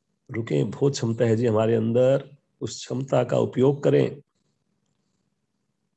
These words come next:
चेस्ट को उठाने में ज्यादा शक्ति लगाएं जी, छ-, ज्यादा प्रयास करें। बहुत बढ़िया,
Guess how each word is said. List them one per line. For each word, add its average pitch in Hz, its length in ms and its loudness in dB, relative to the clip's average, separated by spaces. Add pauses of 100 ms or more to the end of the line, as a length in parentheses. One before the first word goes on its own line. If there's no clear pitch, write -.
(160)
चेस्ट 117 340 -2
को 117 120 0
उठाने 104 440 0
में 104 420 -2
ज्यादा 117 540 -2 (1800)
शक्ति - 380 -8
लगाएं 101 400 -4
जी, 104 260 -2
छ-, - 220 -12 (200)
ज्यादा 113 280 4
प्रयास - 480 2
करें। - 260 -2 (2500)
बहुत 101 240 0
बढ़िया, 113 260 -6